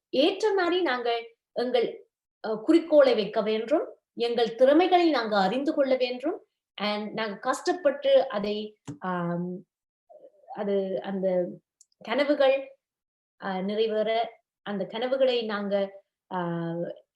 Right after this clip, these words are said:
ரீச் பண்ண நாங்க கஷ்டப்பட்டு வேலை செய்யணும். And அந்த அப்ளிகேஷன் போட்ட பிறகு எங்களுக்கு,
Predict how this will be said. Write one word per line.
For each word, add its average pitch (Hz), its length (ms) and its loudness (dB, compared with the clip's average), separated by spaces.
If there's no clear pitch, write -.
ரீச் 277 320 0
பண்ண 277 300 -2
நாங்க 202 640 -4
கஷ்டப்பட்டு 220 440 -6
வேலை 202 300 -4
செய்யணும். 202 460 -2
And 180 400 -6
அந்த 190 600 -4
அப்ளிகேஷன் 233 920 -2
போட்ட 233 340 0
பிறகு 247 340 -4
எங்களுக்கு, 190 720 -2